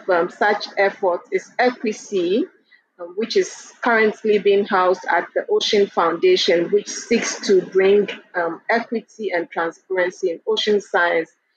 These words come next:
capacity, um, development across the globe,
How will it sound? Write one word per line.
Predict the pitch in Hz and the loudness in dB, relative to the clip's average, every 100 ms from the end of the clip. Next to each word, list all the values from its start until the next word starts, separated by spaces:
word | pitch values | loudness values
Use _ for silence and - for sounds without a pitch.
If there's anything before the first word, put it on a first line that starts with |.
| _ _ | _ _
capacity, | 190 - 190 - - 208 196 - | -4 0 -2 -2 -8 -4 -4 -4
um, | 175 165 | -6 -6
development | 175 170 185 180 - 170 165 - _ _ _ _ - | -8 0 2 2 -2 -2 -2 -4 _ _ _ _ -6
across | 196 - 208 208 202 - | -6 -2 0 0 -2 -10
the | 190 170 160 - 180 | -2 0 0 -4 -8
globe, | 220 233 156 | 0 2 2